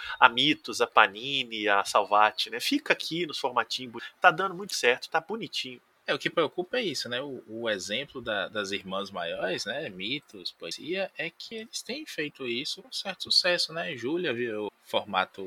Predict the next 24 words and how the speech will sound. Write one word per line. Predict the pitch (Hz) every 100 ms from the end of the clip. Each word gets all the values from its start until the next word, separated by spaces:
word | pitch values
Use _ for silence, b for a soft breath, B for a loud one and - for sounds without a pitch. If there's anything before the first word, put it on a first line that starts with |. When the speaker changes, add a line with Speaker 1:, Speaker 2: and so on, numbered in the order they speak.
| 85
Speaker 2:
mais, | 85 82 82 80 -
esse | 98 -
formato | 101 98 -
italiano, | - 143 151 95 113
Speaker 1:
Pois | - 110
Speaker 2:
né? | 101 107 127
Speaker 1:
é. |
Speaker 2:
Mais | 104 87 -
caro. | - 85 104
Speaker 1:
Me | -
perdeu, | - 196 139 135 127
viu? | 139 170
Já | 120 113
vou | 127
dizer, | 151 117 113 117 117 107 143
me | 139
perdeu | - 143 117 113
com | -
isso | -
daí. | 127 110 95 _ -
Lamento. | 120 104 95 - - -
Speaker 2:
Pois | 220 147
é, | 117 131
eu, | 147 147